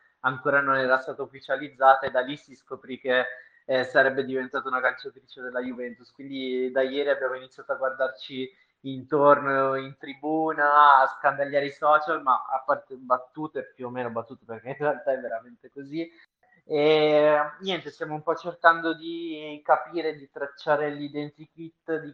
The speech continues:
chi potrebbe essere. Io, eh, credo che sarà un, se arriverà, sarà un colpo simil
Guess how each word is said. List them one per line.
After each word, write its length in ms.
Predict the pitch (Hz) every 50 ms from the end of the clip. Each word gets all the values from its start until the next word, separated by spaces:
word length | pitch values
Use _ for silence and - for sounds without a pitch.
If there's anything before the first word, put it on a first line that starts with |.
| _ _
chi 220 | 156 156 156 143
potrebbe 440 | 131 147 143 - - 147 147 147 143
essere. 520 | 147 156 170 175 165 - - - 175 165 160
Io, 640 | 151 139 135 135 131 131 127 123 117 - - - _ _ _ _ _ _ _ _
eh, 340 | 131 131 135 131 131 - -
credo 500 | - 143 151 156 156 156 156 156 156 156
che 320 | - 143 135 139 135 131 131
sarà 580 | - - 147 135 131 127 131 139 139 139 135 135
un, 540 | 135 135 139 135 135 135 135 131 131 131 131 - - _ _ _ _
se 280 | _ _ _ 147 143 139
arriverà, 480 | 131 123 123 131 127 131 135 143 139
sarà 220 | 139 - 143 127 123
un 180 | 123 120 - -
colpo 480 | _ - 147 156 151 143 143 - 135 139
simil 640 | - - - - 143 143 147 147 143 143 139 135